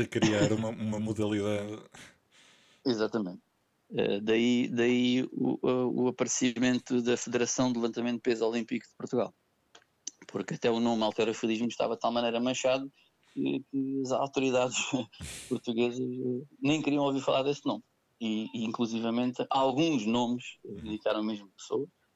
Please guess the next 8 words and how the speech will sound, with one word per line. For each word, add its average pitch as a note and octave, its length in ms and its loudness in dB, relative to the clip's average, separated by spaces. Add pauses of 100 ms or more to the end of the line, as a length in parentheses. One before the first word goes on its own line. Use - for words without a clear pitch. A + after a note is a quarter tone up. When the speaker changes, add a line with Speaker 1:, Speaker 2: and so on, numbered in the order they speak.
(300)
Speaker 2:
que - 60 -2 (580)
não, C#3+ 220 2
não D#3 100 0
podiam D#3 300 2
fazer D#3+ 280 0
parte E3 400 -2
de, D#3+ 220 -2
de, D#3+ 280 -4